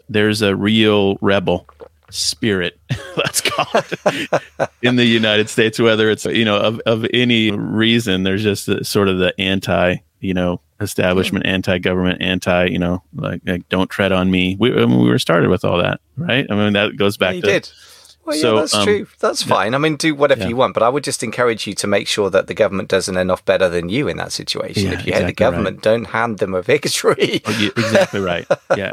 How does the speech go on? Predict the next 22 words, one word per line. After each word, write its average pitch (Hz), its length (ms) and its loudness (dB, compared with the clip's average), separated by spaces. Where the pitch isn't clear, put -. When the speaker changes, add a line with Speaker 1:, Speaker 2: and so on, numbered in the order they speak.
Speaker 1:
exa-, - 0 -
Speaker 2:
Hey, 107 400 -6
Speaker 1:
exactly 147 240 2
Speaker 2:
look, 123 220 2
Speaker 1:
right. 90 120 -2
Speaker 2:
I, 170 100 6
you 175 140 0
know, 113 160 4
I'm 127 120 4
not 127 140 4
there 117 140 4
to - 140 -4
interfere 117 320 0
with 107 140 2
Americans' 104 520 -2
love 104 200 2
of 90 120 -4
Speaker 1:
Yeah. 98 60 2
Speaker 2:
liberty, 95 400 -2
but, 90 240 0
you 101 100 -4
know, 92 280 0